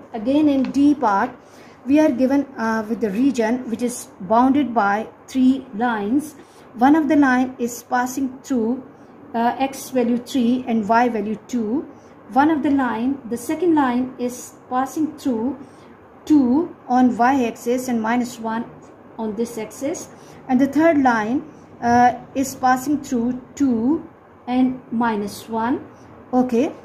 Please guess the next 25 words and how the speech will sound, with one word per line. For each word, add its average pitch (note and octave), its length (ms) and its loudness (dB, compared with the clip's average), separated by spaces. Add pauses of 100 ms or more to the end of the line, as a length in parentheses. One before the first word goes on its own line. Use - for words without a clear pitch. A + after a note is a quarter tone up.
(200)
so C#4 460 0
let's, - 360 -6
uh, A#3+ 340 0
try C#4+ 220 0
to C#4 120 -8
find A#3 340 -6
out A#3 280 -2 (140)
first D#4+ 360 -4
the - 240 -4
equations C#4 560 0 (560)
of C4 220 0
lines A#3 480 -2 (400)
which D4+ 180 -2 (100)
define B3 480 0
this C4+ 220 -4
region, A3+ 320 -2
and B3+ 240 -2
then C#4+ 240 4
we B3+ 220 2 (140)
will B3+ 140 0
be A#3 140 0
one B3+ 240 4
by A3+ 140 2
one G#3 320 0
turning B3 520 0